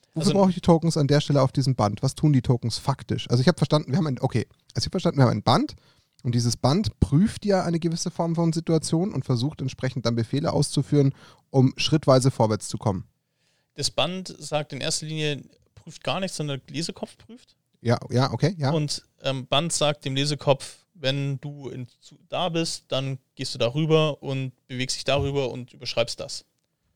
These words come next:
Speaker 1: Okay.
Speaker 2: So beispielsweise.
Speaker 1: Was hat dann den, den
Speaker 2: Taschenrechner.
Speaker 1: Effekt,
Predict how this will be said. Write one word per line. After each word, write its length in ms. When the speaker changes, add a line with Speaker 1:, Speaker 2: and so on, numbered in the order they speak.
Speaker 1:
Okay. 280
Speaker 2:
So 160
beispielsweise. 540
Speaker 1:
Was 100
hat 140
dann 300
den, 300
den 460
Speaker 2:
Taschenrechner. 560
Speaker 1:
Effekt, 120